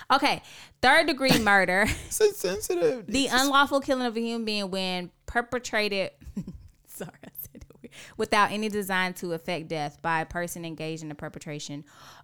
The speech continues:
Speaker 1: of or in the attempt to perpetrate. Why do I keep using this word? And felony other than whatever.
Speaker 2: Okay, so they are two, clearly two different things.
Speaker 1: Yeah.
Speaker 2: Cool, and he was guilty of both. Absolutely. Um, so j-, the verdict came down.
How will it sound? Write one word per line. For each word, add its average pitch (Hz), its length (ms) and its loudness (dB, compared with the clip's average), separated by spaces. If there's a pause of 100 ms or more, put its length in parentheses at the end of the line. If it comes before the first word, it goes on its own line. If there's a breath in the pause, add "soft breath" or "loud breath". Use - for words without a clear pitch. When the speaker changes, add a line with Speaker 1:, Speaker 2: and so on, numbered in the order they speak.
(120)
Speaker 1:
of 165 400 0
or 170 160 -8
in 170 240 -8
the 165 120 -8
attempt 165 400 -10
to - 60 -14
perpetrate. 156 640 -12
Why 233 140 -10
do 339 60 -4
I 370 40 -4
keep 247 200 -16
using 170 140 -8
this 151 140 -12
word? 165 220 -10
And 175 120 -12
felony 170 460 -8
other 160 240 -12
than 151 400 -10 (400)
whatever. 226 380 -10 (120)
Speaker 2:
Okay, 180 240 6
so - 140 2
they 190 180 6
are 165 140 8
two, 131 540 0
clearly 147 360 4
two 113 160 -2
different 90 280 -2
things. 64 240 -6 (160)
Speaker 1:
Yeah. 139 280 -10 (100)
Speaker 2:
Cool, 143 180 8
and 117 100 6
he 135 60 6
was 123 120 2
guilty 101 300 4
of 76 60 0
both. 71 260 -2
Absolutely. 101 560 0 (280 loud breath)
Um, 170 180 4
so 170 180 8
j-, 147 160 -4 (140)
the 143 180 8
verdict 190 320 8
came 165 240 4
down. 123 380 6